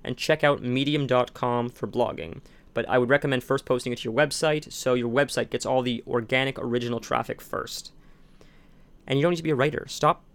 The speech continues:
s-, get it out of your head that you need to be a writer to write. If you know what you're talking about, if it's whatever the industry is, you, you're getting paid. Someone's giving you a paycheck. So you must know what you're talking about to some degree. So whatever you know, whatever seems obvious to you isn't obvious to the majority.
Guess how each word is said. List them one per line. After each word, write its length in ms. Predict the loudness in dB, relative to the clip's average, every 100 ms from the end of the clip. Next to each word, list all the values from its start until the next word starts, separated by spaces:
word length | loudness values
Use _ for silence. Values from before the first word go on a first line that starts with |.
| -12
s-, 80 | 0
get 200 | 4 4
it 60 |
out 80 | 2
of 80 | 0
your 80 | -2
head 220 | 0 0
that 60 |
you 100 | -2
need 80 | -4
to 40 | -2
be 60 |
a 60 | 0
writer 200 | 0 -2
to 100 | -4
write. 340 | -4 -4 -6 -14
If 160 | -8
you 380 | -2 0 -2 -4 -10 -20 -20 -6
know 220 | 2 4
what 160 | 4 2
you're 100 | -2
talking 400 | -2 -4 -2 -4
about, 300 | -4 -6 -6
if 160 | -8 -8
it's 140 | -10 -12 -2
whatever 280 | 2 2
the 140 | 0 -2
industry 440 | -2 -4 -4 -4
is, 180 | -4 -6
you, 320 | -6 -2 -2 -2
you're 80 | 2
getting 180 | 2 2
paid. 320 | -2 -2 -2
Someone's 460 | -2 0 0 -4 -2
giving 280 | 0 2 0
you 80 |
a 60 | -2
paycheck. 500 | -2 -6 -4 -8 -10 -14 -20 -20 -20 -6
So 120 | -2
you 120 | 2
must 260 | 2 0 0
know 160 | 0
what 140 | 2 0
you're 80 | 0
talking 320 | 0 0 -2
about 140 | -6
to 60 | -4
some 160 | -4
degree. 420 | -2 -2 -4 -6 -14 -20 -20 -8
So 140 | -2
whatever 220 | 0 0
you 100 | 0
know, 440 | 0 2 2 -2 -8 -8
whatever 200 | -2 0
seems 260 | 0 0 2
obvious 420 | 2 2 2 -2
to 140 | -2 0
you 200 | 0 -2
isn't 240 | -2 2
obvious 380 | 4 4 0 -4
to 100 | -4
the 60 |
majority. 640 | -4 0 0 0 -2 -8